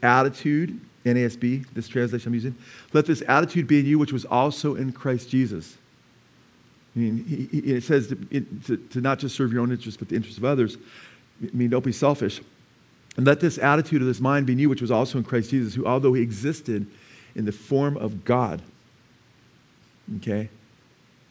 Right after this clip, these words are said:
He existed in the form of God? How many people can, who, I mean,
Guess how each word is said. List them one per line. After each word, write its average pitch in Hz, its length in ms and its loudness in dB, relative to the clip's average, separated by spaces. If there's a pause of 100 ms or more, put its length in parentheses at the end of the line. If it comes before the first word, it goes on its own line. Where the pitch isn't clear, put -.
(360)
He 131 100 0
existed 135 340 0
in 135 60 0
the 120 60 -2
form 127 280 -2
of 107 100 -2
God? 110 320 -2 (1000)
How 151 120 0
many 180 160 6
people 170 320 -2
can, 123 480 -4 (220)
who, 151 240 2
I 143 100 2
mean, 131 320 0